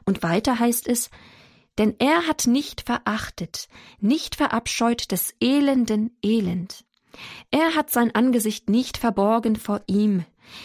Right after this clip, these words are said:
Er hat gehört, als er zu ihm schrie.“ Jesus stirbt im absoluten Vertrauen. Dessen sind sich die frommen Juden gewiss, die unter seinem Kreuz stehen.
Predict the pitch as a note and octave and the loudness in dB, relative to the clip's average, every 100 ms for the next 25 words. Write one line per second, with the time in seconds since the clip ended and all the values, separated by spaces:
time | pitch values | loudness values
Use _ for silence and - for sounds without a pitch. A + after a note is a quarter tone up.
0 | - - G3+ C4+ C4+ C4+ - G3+ F3 F#3+ | -20 -2 2 2 2 -4 -4 -4 0 0
1 | G3+ G#3+ - - F3 - - F#3+ G#3 A#3 | 0 -2 -6 -4 -4 -6 -4 0 2 2
2 | A#3+ - - A3 G#3+ F#3+ F#3+ - - G3 | -2 -8 -2 -2 0 0 -2 -2 -6 -2
3 | F#3 F3 E3 _ _ - - _ - A#3 | 0 -2 -6 _ _ -20 -20 _ -4 0
4 | C#4 D4 D4+ - - A#3+ B3 - E3+ - | 2 0 -2 -2 0 -2 -2 -4 -4 -4
5 | A#3 C#4+ - A#3+ A3 A3 G3 - - - | -4 -4 -2 0 -2 -2 -4 -4 -10 -2
6 | F#3 F3+ E3+ E3 _ - - - - C4+ | 0 0 -2 -4 _ -20 -20 -20 -4 -2
7 | D4+ D#4 C4 C4+ A#3+ - F3+ - - A#3 | 2 2 2 0 -2 -4 -8 -8 -4 0
8 | D#4 D#4+ C#4+ B3+ C4+ A3 F#3 E3 C4 - | 2 2 0 0 2 0 0 0 -2 -2
9 | - _ - G3 G3+ A3 A#3 G#3 F3+ G3 | -10 _ -10 -4 -2 0 0 0 2 2
10 | G#3 - G3 G3 - - E3 D#3+ F3 | 0 -2 -2 -2 -8 -10 -10 -10 -12